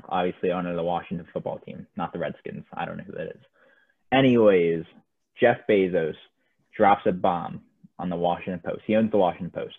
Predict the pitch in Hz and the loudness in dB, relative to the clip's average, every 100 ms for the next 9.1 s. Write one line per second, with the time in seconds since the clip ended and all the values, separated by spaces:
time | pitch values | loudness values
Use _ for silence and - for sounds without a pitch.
0 | - 92 87 - 95 90 - 90 85 80 | -6 -4 -4 -8 -6 -6 -6 -12 -6 -6
1 | 76 _ _ _ _ 92 87 85 80 80 | -8 _ _ _ _ -8 -6 -6 -8 -12
2 | _ - 85 82 87 85 82 85 - 85 | _ -14 -10 -8 -6 -8 -10 -12 -8 -8
3 | - 80 76 76 73 67 - 73 - - | -6 -8 -6 -10 -12 -12 -14 -10 -10 -10
4 | - - - - _ _ _ _ _ _ | -14 -14 -12 -16 _ _ _ _ _ _
5 | _ 95 87 90 90 107 - 95 95 95 | _ -6 -2 -2 -2 -4 -8 -8 -8 -6
6 | 95 95 95 92 113 131 _ _ _ _ | -6 -6 -6 -6 -8 -10 _ _ _ _
7 | _ _ - 120 104 107 131 - - 104 | _ _ 0 2 2 0 -6 -14 -4 0
8 | 110 127 _ _ - 104 101 95 95 95 | 0 -4 _ _ 0 2 2 2 0 -2
9 | 92 | -4